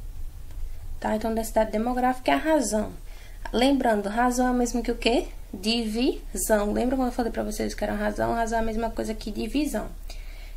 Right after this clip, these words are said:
Entre a quantidade de habitantes, então, a quantidade de habitantes vai ficar na onde? Em cima, né? Na minha divisão.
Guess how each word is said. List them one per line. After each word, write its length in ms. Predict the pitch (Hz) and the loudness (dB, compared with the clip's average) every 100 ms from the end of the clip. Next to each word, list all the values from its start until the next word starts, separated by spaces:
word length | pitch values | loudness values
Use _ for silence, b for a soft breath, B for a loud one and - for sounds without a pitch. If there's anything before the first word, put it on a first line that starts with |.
| - | 4
Entre 440 | 262 220 214 - - | 6 6 4 -4 2
a 120 | 233 | 2
quantidade 680 | 233 269 262 269 262 277 277 | 4 4 4 4 4 4 4
de 120 | 247 | 6
habitantes, 1000 | 220 214 214 208 190 185 - 302 349 - b b b - | 6 6 0 0 2 0 0 2 2 -2 b b b -2
então, 460 | 202 - 226 208 185 | -2 4 6 8 4
a 40 | |
quantidade 680 | - 214 220 240 220 220 214 | 4 4 4 4 8 8 8
de 80 | 214 | 6
habitantes 800 | 214 208 - 202 202 202 254 247 | 4 0 0 2 2 2 2 2
vai 80 | |
ficar 220 | 226 - 220 | 2 2 4
na 180 | 220 | 6
onde? 360 | 214 214 302 - B B - | 4 4 2 0 B B 2
Em 160 | 262 | 2
cima, 600 | 294 - 214 185 175 - - - - | 2 0 0 0 0 -6 -12 -16 -12
né? 240 | 202 214 330 | -2 0 2
Na 120 | 226 | 2
minha 240 | 214 214 214 | 2 0 -2
divisão. 520 | 214 220 214 208 | -4 -4 -2 -4